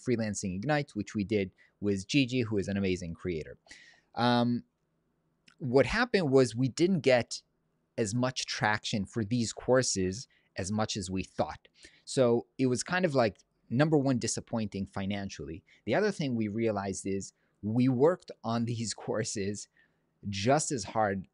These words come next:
as we're working on a, what you would call like a full-on flagship course, which we charge like seven hundred dollars for. And so we had the same amount of effort and cost structure to create this course, but because we priced it at a lower price point,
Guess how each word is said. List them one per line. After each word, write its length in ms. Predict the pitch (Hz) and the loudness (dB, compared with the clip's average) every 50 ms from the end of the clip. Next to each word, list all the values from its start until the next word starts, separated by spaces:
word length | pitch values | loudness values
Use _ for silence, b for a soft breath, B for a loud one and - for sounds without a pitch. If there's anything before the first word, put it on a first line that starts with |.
| _ _ - | _ _ -4
as 220 | 101 98 92 95 | -2 -2 -2 -2
we're 140 | 101 101 101 | -2 -2 -2
working 420 | 98 101 110 110 - - 113 104 | 0 0 -2 -2 -2 -4 -6 -6
on 180 | 98 92 95 95 | -6 -6 -6 -8
a, 160 | 92 90 90 | -8 -8 -6
what 220 | 87 90 90 92 | -6 -4 -4 -4
you 100 | 95 95 | -4 -4
would 160 | 92 90 85 - | -6 -6 -10 -8
call 260 | - - 92 85 78 | -6 -4 -2 -2 -2
like 220 | 78 78 80 - | -4 -8 -10 -12
a 40 | 78 _ _ | -18 _ _
full-on 400 | - 117 110 104 104 98 98 90 | -2 -2 0 0 -2 -2 -4 -8
flagship 640 | 87 - - 120 95 90 90 - - - 98 - _ | -10 -10 -6 -4 -4 -4 -4 -4 -4 -4 -4 -6 _
course, 360 | - - - 95 92 - - | -12 -6 -4 -4 -4 -4 -6
which 200 | 101 95 - - | -10 -10 -8 -10
we 60 | 92 - | -12 -10
charge 500 | - - 107 85 87 85 - - - - - | -8 -6 -6 -6 -6 -8 -10 -12 -18 -20 -20
like 140 | - - - | -18 -10 -6
seven 300 | - - 127 107 95 95 | -4 -2 -2 -2 -4 -4
hundred 280 | 82 98 101 87 85 78 | -8 -8 -8 -8 -8 -6
dollars 400 | 90 85 78 67 80 80 - - - | -6 -6 -6 -6 -8 -12 -14 -16 -18
for. 160 | 71 60 57 _ _ _ _ _ _ _ _ _ _ _ - | -20 -20 -20 _ _ _ _ _ _ _ _ _ _ _ -8
And 160 | 127 120 120 | -6 -6 -2
so 380 | - 139 127 120 117 117 - _ _ _ _ _ - 107 | 2 2 4 4 4 2 0 _ _ _ _ _ -8 -2
we 180 | 110 131 127 | 0 0 0
had 220 | - - 190 190 170 | 0 0 -2 0 0
the 80 | 139 | 0
same 420 | - - - - - 165 175 185 180 | 0 -2 -4 -4 -4 -2 -2 -2 -2
amount 320 | 147 123 123 127 139 120 | -2 -2 0 0 0 0
of 140 | 98 92 - | -2 -2 -2
effort 480 | - 107 127 127 - - 92 87 - - | -2 -2 -2 -2 -2 -6 -6 -6 -6 -6
and 140 | 90 87 - | -8 -8 -8
cost 480 | - - - 135 131 139 - - - | -6 -2 0 2 2 0 -2 -6 -10
structure 400 | - - - 101 - - - 98 | -6 -2 -2 -2 -2 -2 -8 -10
to 260 | - - - 98 90 82 _ | -10 -6 -6 -6 -6 -6 _
create 500 | - - - 95 104 147 190 226 196 - | -12 -8 -4 -2 0 2 0 0 -2 -4
this 160 | 113 98 - | -6 -6 -6
course, 360 | - - - 95 95 113 - _ _ _ _ | -8 -4 -4 -2 -2 -4 -6 _ _ _ _
but 120 | - 104 101 | -6 -4 -4
because 280 | 117 - - 170 156 | -4 -2 0 0 2
we 140 | 127 123 117 | 2 0 -2
priced 420 | - - - 143 156 165 - - | -2 -4 -4 -2 -2 -2 -2 0
it 100 | 120 - | -2 0
at 80 | 95 92 | 0 0
a 120 | 95 90 | -2 -2
lower 280 | 92 104 127 127 110 104 | 2 4 4 4 4 2
price 300 | - - - 190 208 - | -2 -2 -4 -4 -4 -4
point, 320 | _ - 110 104 107 - | _ -8 -6 -6 -6 -10